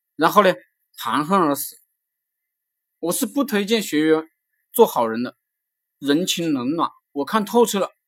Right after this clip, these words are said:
我们只交往优秀的、讲规则的人、讲法律的人，不管是干公司，<clears throat> 还是交朋友，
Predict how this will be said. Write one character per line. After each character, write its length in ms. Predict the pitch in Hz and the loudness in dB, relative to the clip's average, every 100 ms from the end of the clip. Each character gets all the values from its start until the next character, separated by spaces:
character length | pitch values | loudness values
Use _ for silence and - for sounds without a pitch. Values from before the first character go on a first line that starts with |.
| _ _ _ _ _ _ _ _ - | _ _ _ _ _ _ _ _ -2
我 140 | 175 | 2
们 180 | 196 208 | 4 4
只 140 | 233 208 | 0 -2
交 260 | - 208 | 6 8
往 240 | 196 143 160 | 8 4 2
优 220 | 196 196 | 0 2
秀 180 | - 214 | 4 4
的、 200 | - _ _ | 2 _ _
讲 240 | - 147 139 | 0 0 0
规 240 | 185 202 | 0 0
则 120 | 170 | 0
的 140 | 139 123 | 0 0
人、 120 | 117 _ _ _ _ | -4 _ _ _ _
讲 300 | - 147 139 - 127 | 0 0 0 -4 -4
法 180 | 123 | -2
律 100 | 139 | -2
的 100 | 170 | -2
人， 200 | 135 - _ _ _ _ _ _ _ _ _ | -4 -4 _ _ _ _ _ _ _ _ _
不 100 | 302 | 0
管 160 | 247 185 | 4 4
是 140 | 214 | 4
干 220 | 220 226 208 | 0 0 -2
公 180 | 208 | 0
司， 260 | 226 - - _ _ - | 0 -2 -8 _ _ -12
<clears throat> 500 | 156 - _ _ - | -12 -12 _ _ -10
还 100 | 160 | -8
是 160 | 196 | -8
交 200 | 170 165 | -2 -2
朋 160 | 156 127 | -2 -8
友， 120 | 131 | -10